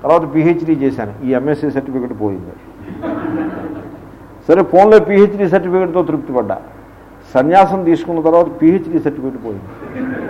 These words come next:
నన్ను ఆశ్రమం వాళ్ళు ఒకసారి, "మీ పీహెచ్డీ సర్టిఫికెట్ కావాలి, ఇవ్వండి" అని అడిగారు, ఏదో పర్పస్ కోసం. వెతికితే కనపడలేదు, ఎక్కడుందో ఎవరో తీసి పారేశారు. వీడికి సన్యాసి, ఇంకా వీడికి సర్టిఫికెట్ లేదు. I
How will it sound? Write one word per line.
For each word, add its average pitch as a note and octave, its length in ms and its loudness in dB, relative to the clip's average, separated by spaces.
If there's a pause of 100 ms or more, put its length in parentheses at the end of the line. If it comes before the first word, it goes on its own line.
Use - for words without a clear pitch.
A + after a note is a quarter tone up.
(960)
నన్ను C#3 300 -2
ఆశ్రమం D3 600 2
వాళ్ళు D#3+ 200 8
ఒకసారి, D3 260 6
"మీ D3 140 0
పీహెచ్డీ D3 400 0
సర్టిఫికెట్ D3 380 -4
కావాలి, C#3+ 340 6
ఇవ్వండి" C#3+ 220 2
అని C#3 100 0
అడిగారు, B2+ 280 4
ఏదో D3 320 6
పర్పస్ C#3+ 460 0
కోసం. - 200 -10 (720)
వెతికితే C#3 360 2
కనపడలేదు, D#3+ 500 0 (1300)
ఎక్కడుందో C#3+ 560 -4 (160)
ఎవరో A#2+ 480 -2
తీసి D#3+ 260 -2
పారేశారు. E3+ 580 -4
వీడికి D3+ 540 2
సన్యాసి, D#3 440 2
ఇంకా D3+ 140 2
వీడికి D#3 360 6
సర్టిఫికెట్ D3+ 460 0
లేదు. C3 300 -2 (1000)
I B2+ 80 6